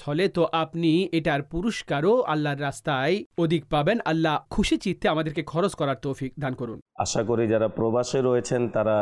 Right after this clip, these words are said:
Speaker 2: একটি মাসআলা অত্যন্ত সুন্দরভাবে শিখে নিয়েছেন, যেভাবে মুফতি সাহেব দিক নির্দেশনা দিয়েছেন সেভাবে নিজের ফেতরা আদায় করুন। অনুরোধ করব যখনই ফেতরা বা জাকাত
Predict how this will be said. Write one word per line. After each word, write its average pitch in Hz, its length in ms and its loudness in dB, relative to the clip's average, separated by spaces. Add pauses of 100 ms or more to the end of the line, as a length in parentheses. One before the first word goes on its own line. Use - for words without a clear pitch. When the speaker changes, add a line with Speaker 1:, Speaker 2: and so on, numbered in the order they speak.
(300)
Speaker 2:
একটি 107 240 -2
মাসআলা 104 560 0
অত্যন্ত 101 360 -2
সুন্দরভাবে 120 600 0
শিখে 113 340 -4
নিয়েছেন, 104 440 0 (480)
যেভাবে 104 360 2
মুফতি 104 280 0
সাহেব 101 220 -2
দিক 98 200 0
নির্দেশনা 104 580 0
দিয়েছেন 104 360 0
সেভাবে 98 420 -2
নিজের 98 280 0
ফেতরা 101 340 -2 (200)
আদায় 95 280 2
করুন। 160 340 0
অনুরোধ 110 360 0
করব 113 240 -2 (560)
যখনই 131 380 0
ফেতরা 117 420 0
বা 104 140 0
জাকাত 104 380 0